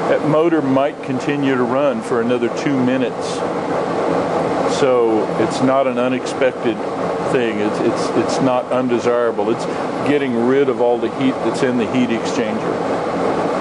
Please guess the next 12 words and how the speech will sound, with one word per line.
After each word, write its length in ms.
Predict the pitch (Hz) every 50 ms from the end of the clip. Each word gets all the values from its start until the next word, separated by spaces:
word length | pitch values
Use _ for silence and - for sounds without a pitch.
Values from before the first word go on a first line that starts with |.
| - - - 156 151 151 - 160 - - - - - - - - - - - - - - - - - - - - - - - - - - - - - - 139
If 300 | 139 135 127 - - 143
you 100 | 156 156
need 260 | 156 156 147 143 139
to 80 | 131 131
shut 280 | - - 170 160 143
it 100 | 139 135
off 200 | 131 127 123 117 - -
quickly 500 | - 160 156 143 - - 143 139 135 131
so 260 | 123 - - 143 120 113
that 300 | 110 113 110 - - -
you 80 | 127 123
can 380 | - - 127 113 110 107 98